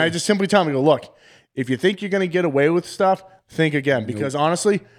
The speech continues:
Speaker 2: when, when it has anything to, even if it's just, you know, one of my company names or anything like that,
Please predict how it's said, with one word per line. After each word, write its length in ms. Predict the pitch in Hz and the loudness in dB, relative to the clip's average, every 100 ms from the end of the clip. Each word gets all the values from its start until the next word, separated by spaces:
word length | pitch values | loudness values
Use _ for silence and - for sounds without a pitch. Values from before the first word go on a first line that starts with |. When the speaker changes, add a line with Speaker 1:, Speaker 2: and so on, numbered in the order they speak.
| _ | _
Speaker 2:
when, 460 | - 135 147 147 131 | -4 0 2 0 -6
when 360 | - 139 143 135 | -8 -2 0 0
it 160 | 131 127 | -2 0
has 420 | 143 175 180 143 - | 2 4 2 -2 -6
anything 380 | 160 202 226 220 | -2 0 2 0
to, 100 | 196 | -2
even 240 | 190 190 | 0 2
if 160 | 185 170 | 2 0
it's 120 | 143 | -4
just, 220 | 139 - | -6 -4
you 60 | 135 | -2
know, 260 | 113 107 - _ 127 | -2 -4 -8 _ -10
one 220 | 131 139 | 0 2
of 60 | |
my 100 | 131 | 2
company 400 | 117 170 165 170 | 0 -2 -2 -2
names 420 | 160 160 160 156 127 | 0 0 0 0 2
or 60 | |
anything 160 | 131 135 | 0 0
like 100 | 120 | 0
that, 300 | 160 151 - | 2 2 0